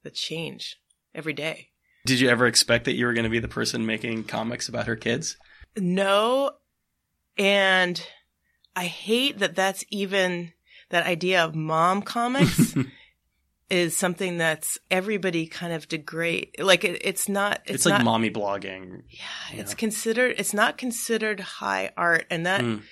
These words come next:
Speaker 1: to me is so sad because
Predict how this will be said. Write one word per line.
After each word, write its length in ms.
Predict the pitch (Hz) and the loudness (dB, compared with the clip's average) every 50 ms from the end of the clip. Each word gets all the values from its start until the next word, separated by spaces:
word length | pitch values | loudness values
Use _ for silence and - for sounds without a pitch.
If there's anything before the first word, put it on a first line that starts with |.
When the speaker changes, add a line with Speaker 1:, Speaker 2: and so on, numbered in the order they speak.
| - - _ | -20 -18 _
Speaker 1:
to 120 | - - 208 | -8 -4 -4
me 180 | 202 196 196 185 | -2 0 -2 -2
is 260 | 170 160 - - - _ _ _ _ _ _ _ _ _ _ | -2 -4 -6 -8 -10 _ _ _ _ _ _ _ _ _ _
so 400 | - - - - - 214 214 233 | -10 -6 -4 0 0 2 2 2
sad 680 | 240 - - - 147 143 147 160 170 196 226 240 240 - _ | 0 -2 -2 -2 -2 0 2 2 2 2 0 -2 -6 -8 _
because 580 | - 190 185 - - 185 175 170 165 - - | -6 -6 -6 -4 -2 -2 -2 -2 -4 -8 -10